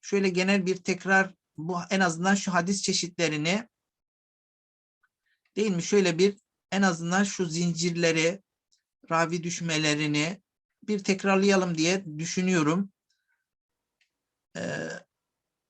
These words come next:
evet, özellikle şurası arkadaşlar çok önemli. Muallak hadis değil mi? Muallak hadis, munkatı hadis, muğdal hadis, muallak hadis.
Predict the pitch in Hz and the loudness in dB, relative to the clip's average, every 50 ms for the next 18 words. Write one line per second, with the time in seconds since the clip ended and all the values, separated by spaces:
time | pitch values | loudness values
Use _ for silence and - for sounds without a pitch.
0 | _ _ _ _ _ _ _ _ _ _ _ _ _ _ _ _ _ _ _ _ | _ _ _ _ _ _ _ _ _ _ _ _ _ _ _ _ _ _ _ _
1 | _ _ _ _ _ 214 196 151 135 - - - 185 202 196 180 175 185 190 208 | _ _ _ _ _ 0 0 0 -2 -4 -4 0 2 4 4 2 2 2 2 2
2 | 196 - - 240 220 208 196 - 175 170 170 180 165 165 160 - - 190 190 - | 2 0 -2 2 2 2 2 2 0 0 0 0 -2 0 0 0 0 -2 -2 -2
3 | 196 185 - 170 151 139 131 131 131 143 160 196 220 - _ _ _ _ _ _ | -6 -4 -2 -2 0 0 0 0 -2 -2 -4 -4 -6 -10 _ _ _ _ _ _
4 | _ _ _ _ _ _ _ _ - 165 185 180 175 175 175 175 190 208 196 - | _ _ _ _ _ _ _ _ -4 -2 2 2 2 2 4 2 0 0 0 0
5 | 190 175 156 139 123 120 - - 196 214 190 139 131 120 98 101 _ - 147 160 | -2 -2 0 0 -4 -4 -4 -4 -2 -2 -2 -2 -4 -6 -8 -12 _ -6 -2 2
6 | 175 175 175 180 180 196 196 196 185 151 139 131 127 123 - - - _ _ _ | 2 4 4 4 2 2 2 0 -2 -2 0 0 0 0 -2 -6 -10 _ _ _
7 | _ _ _ 190 156 180 196 196 - 202 190 190 - 208 175 180 170 147 139 135 | _ _ _ 0 2 4 4 4 2 0 -2 0 0 0 0 0 0 0 0 -2
8 | 131 - 151 147 165 190 190 185 185 208 214 208 180 196 190 175 185 220 220 196 | -2 -4 -4 -4 -2 -2 -2 0 2 2 2 2 2 0 0 0 -2 -4 -2 0
9 | 196 196 202 190 185 185 180 170 - 160 143 127 123 117 - - | 0 2 2 2 2 0 0 -2 0 -2 -4 -2 -4 -8 -8 -12